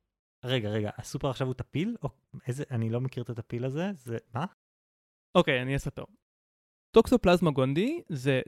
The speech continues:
Speaker 2: טפיל חד-תאי, שהוא ממש נפוץ בכל העולם, והוא בעצם טפיל של שני חיות שונות. הוא חי חלק ממחזור החיים שלו בתוך חתולים, וחלק אחר בתוך חולדות.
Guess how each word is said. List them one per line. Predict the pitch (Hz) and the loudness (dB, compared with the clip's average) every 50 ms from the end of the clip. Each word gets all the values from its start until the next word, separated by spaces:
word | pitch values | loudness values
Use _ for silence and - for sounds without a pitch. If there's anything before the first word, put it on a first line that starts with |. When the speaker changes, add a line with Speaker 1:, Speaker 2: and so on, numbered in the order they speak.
| - - | -6 -6
Speaker 2:
טפיל | - - - - 196 220 226 | -6 -6 -2 2 4 6 6
חד-תאי, | 180 - 170 160 156 - - 127 127 135 180 214 - _ _ _ | 6 6 4 2 2 2 0 0 0 0 -2 -4 -6 _ _ _
שהוא | _ _ - - 139 135 | _ _ -4 0 0 2
ממש | 135 131 143 170 165 - | 2 4 4 2 4 4
נפוץ | 160 143 - - 151 - | 2 2 2 2 0 2
בכל | - 139 - 143 135 | 0 -2 2 2 2
העולם, | 123 120 120 120 123 165 220 262 - _ _ _ _ _ _ - | 2 2 2 0 0 0 0 -2 -6 _ _ _ _ _ _ -10
והוא | 156 123 123 135 127 127 127 - - _ _ _ _ - 143 | -8 -4 0 2 2 2 2 0 -4 _ _ _ _ 0 2
בעצם | 160 180 - 247 226 | 4 4 6 4 4
טפיל | - 165 - - 196 208 | 4 2 0 2 2 4
של | 185 202 | 4 4
שני | 170 - - 160 170 180 185 190 - - | 4 4 2 2 4 4 4 2 0 -2
חיות | - - 151 147 151 - - | -2 2 4 6 4 4 2
שונות. | - 131 131 123 - - - - _ _ | 0 -2 -2 -2 -6 -8 -20 -20 _ _
הוא | - 151 135 | -2 -2 0
חי | - - 170 185 190 | 2 4 4 6 4
חלק | - - - 208 226 240 - | 4 2 4 4 4 4 4
ממחזור | 202 175 - - 175 175 | 4 0 2 4 6 6
החיים | - - 156 160 160 | 6 6 4 2 4
שלו | - 170 156 143 | 4 4 4 4
בתוך | 127 135 - - 147 147 - - - _ | 4 2 0 2 2 2 0 -2 -8 _
חתולים, | - - - - 127 123 135 170 226 285 320 _ _ _ _ _ _ _ - | -4 -4 -4 -2 0 2 2 2 2 2 0 _ _ _ _ _ _ _ -6
וחלק | 151 - 190 208 208 220 | -2 4 4 4 4 4
אחר | 202 - 277 277 247 | 4 6 6 6 6
בתוך | 175 170 - 190 175 175 | 6 4 6 6 6 6
חולדות. | - 175 156 147 143 139 - - _ _ | 6 6 6 6 6 4 4 2 _ _